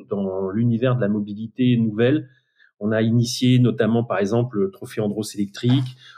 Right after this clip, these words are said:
On a collaboré au lancement de véhicules, euh, électriques comme, euh, la Furtive I G T, qui était en, il y a dix ans, la première grande, euh,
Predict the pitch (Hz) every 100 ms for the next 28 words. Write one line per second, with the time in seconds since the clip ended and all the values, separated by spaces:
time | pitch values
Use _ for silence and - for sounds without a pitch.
0 | - 107 110 - 117 107 110 117 120 110
1 | 107 104 123 120 110 98 98 98 95 101
2 | 113 110 - - 123 123 104 95 95 87
3 | 117 110 - - 123 123 - 101 98 95
4 | 95 98 98 98 110 - 127 101 101 98
5 | 120 127 127 101 113 113 110 92 90 90
6 | - _ _ _ 104 95 117 123 107 123
7 | 131 123 - - 117 117 123 123 107 117
8 | 127 104 98 98 98